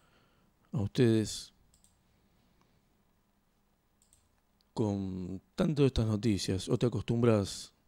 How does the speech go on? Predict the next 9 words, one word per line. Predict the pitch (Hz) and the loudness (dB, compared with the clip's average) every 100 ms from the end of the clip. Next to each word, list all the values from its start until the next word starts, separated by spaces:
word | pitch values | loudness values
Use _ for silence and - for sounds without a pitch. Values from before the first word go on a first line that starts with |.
| _ _ _ _ _ _ _ _ _ _ _ _ _ _ _ _ _ _ _ _ _ - | _ _ _ _ _ _ _ _ _ _ _ _ _ _ _ _ _ _ _ _ _ -2
o... | 127 113 104 95 95 92 - _ _ _ _ _ _ _ _ _ _ _ _ _ _ _ _ _ _ _ _ _ _ _ _ _ _ _ _ _ _ _ _ _ _ _ _ _ _ _ _ - 294 320 311 _ _ | 2 4 2 0 -2 -6 -10 _ _ _ _ _ _ _ _ _ _ _ _ _ _ _ _ _ _ _ _ _ _ _ _ _ _ _ _ _ _ _ _ _ _ _ _ _ _ _ _ -20 -20 -20 -20 _ _
y | - | -10
bueno, | 104 95 85 - _ _ _ _ - | -6 -4 -6 -14 _ _ _ _ 2
también, | 135 117 92 90 | 6 6 4 0
sí, | - 101 | -2 0
uno | 104 95 95 - _ _ _ _ _ - | 0 0 -4 -8 _ _ _ _ _ -14
siempre | - 123 110 104 101 95 - _ _ _ _ _ _ _ _ | -4 0 0 0 -2 -4 -14 _ _ _ _ _ _ _ _
reniega, | - 98 135 127 98 92 90 _ _ _ _ _ _ _ _ _ _ _ - _ _ _ _ _ _ _ _ _ _ _ _ _ - | -8 -4 -2 -2 -2 -6 -8 _ _ _ _ _ _ _ _ _ _ _ -20 _ _ _ _ _ _ _ _ _ _ _ _ _ -4
aunque | 185 117 - 110 98 92 95 - | 0 0 2 0 2 0 -2 -8